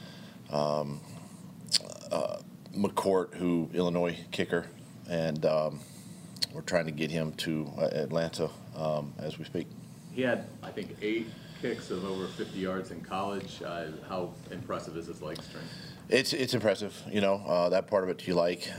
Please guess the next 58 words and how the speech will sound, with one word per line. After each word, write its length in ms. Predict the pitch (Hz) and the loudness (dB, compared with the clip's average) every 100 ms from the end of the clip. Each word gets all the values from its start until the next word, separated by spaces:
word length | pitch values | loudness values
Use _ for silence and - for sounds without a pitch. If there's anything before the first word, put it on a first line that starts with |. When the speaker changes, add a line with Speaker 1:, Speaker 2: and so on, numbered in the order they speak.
| - | 2
Speaker 1:
Um, 380 | 80 78 78 82 - - | 4 6 4 -2 -6 2
you 100 | 87 | 4
know, 180 | 80 | 4
and, 160 | 82 76 | 2 0
and, 280 | 78 82 69 | 0 0 0
and 120 | 78 | 2
obviously 380 | 82 78 - 85 | 2 2 2 4
the 160 | 80 | 2
consistency 640 | 73 87 - 85 80 - 82 | 0 0 0 0 0 2 2
is 100 | 80 | 0
what 160 | 78 | -2
you 60 | 78 | -2
look 140 | 76 | -4
for, 400 | - 87 78 78 - - - - - - | -2 2 4 4 0 -12 -12 -14 -8 2
uh, 220 | 82 80 | 4 4
in, 300 | 76 78 78 - | 2 0 -2 -4
in 140 | 78 | -4
kickers, 440 | 78 90 - 87 85 | 0 0 2 2 2
and, 200 | 78 62 | 0 0
and, 320 | 76 76 76 | 0 0 4
um, 260 | 78 76 - - - - | 4 2 -2 -14 -8 4
you 60 | 131 | 6
know, 80 | |
there'll 80 | 127 | 6
be 100 | 131 | 4
a 20 | |
good 120 | 110 110 | 6 8
opportunity 380 | 104 - 104 | 8 2 -2
for 220 | 95 104 107 | 2 4 2
him, 60 | - - | -2 -6
you 80 | 95 | 2
know, 220 | 95 107 107 | 4 4 2
uh, 280 | 67 82 85 | 2 4 4
and 100 | 85 | 4
then, 340 | 85 85 - - | 4 2 -2 2
and 160 | 87 | 2
then 80 | 85 | 2
for 180 | - 85 | 4 4
us 140 | 92 | 4
just 240 | - - - | 0 -4 -4
to 80 | |
keep, 280 | - 90 - - - - - - - | 0 0 -2 -10 -14 -12 -10 -10 -8
keep 180 | - 78 | -6 -2
going 180 | 85 85 | 2 2
through 100 | 87 | 0
the 60 | 78 | 4
process. 500 | 92 87 90 90 - | 4 4 0 0 -2
We 80 | |
get, 160 | 82 - | -4 -4
still 160 | - 85 | -2 2
got 120 | 85 | 2
a 40 | |
little 160 | 82 82 | 2 0
bit 100 | 82 | 0
of 60 | |
time 280 | 80 85 82 | 0 2 2
here 120 | 82 | 0
before, 380 | 78 - 82 80 | -2 -2 0 -2